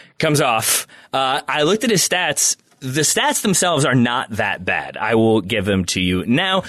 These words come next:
Six point one rating on Football. Make of that what you will.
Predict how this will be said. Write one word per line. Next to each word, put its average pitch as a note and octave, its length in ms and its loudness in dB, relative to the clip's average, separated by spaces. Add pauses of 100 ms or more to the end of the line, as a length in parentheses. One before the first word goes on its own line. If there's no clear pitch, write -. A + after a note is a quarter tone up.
Six B3 200 -2
point G#3+ 180 0
one E3+ 140 2
rating D3 420 0
on C3+ 120 -2
Football. B2 500 0 (180)
Make B2+ 180 -2
of A#2+ 60 0
that A#2+ 120 0
what A#2 80 0
you B2+ 100 2
will. F#3 380 2